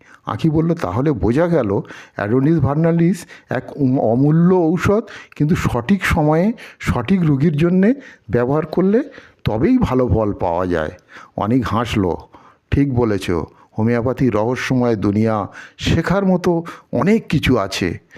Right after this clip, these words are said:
সেদিনের আলোচনার পর ইরাক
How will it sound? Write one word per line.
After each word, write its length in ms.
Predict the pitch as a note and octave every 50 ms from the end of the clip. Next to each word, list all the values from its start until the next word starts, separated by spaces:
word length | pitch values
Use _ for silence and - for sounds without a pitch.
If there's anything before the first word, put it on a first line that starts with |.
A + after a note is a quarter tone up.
| - - _ _
সেদিনের 540 | - - - A#2 A2 F#2 A2 A#2+ B2 A#2+ A#2
আলোচনার 500 | A2 G#2 G2+ A2 G#2 - A2+ G#2+ A2 G#2+
পর 440 | F#2+ - G2+ G2+ G2+ G#2 G2+ G2 G2+ - - - - _ _ -
ইরাক 580 | G#2+ A2 G#2+ A2+ A2 A2 A2+ A#2 A#2 A2+ A2+